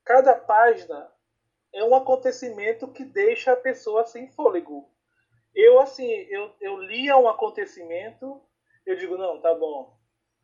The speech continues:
acabou isso, vou respirar um pouquinho, vou beber um copo de água, é,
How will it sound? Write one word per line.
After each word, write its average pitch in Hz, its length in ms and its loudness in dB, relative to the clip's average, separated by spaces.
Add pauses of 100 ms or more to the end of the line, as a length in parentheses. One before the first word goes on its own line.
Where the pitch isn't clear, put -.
(340)
acabou 165 440 2
isso, 220 480 2 (200)
vou 170 120 2
respirar 180 400 -4
um 165 60 -6
pouquinho, 220 680 -2
vou 175 220 -10
beber 175 140 -6
um 185 100 -12
copo 185 280 -2
de 151 120 -6
água, 202 460 2 (560)
é, 156 920 -4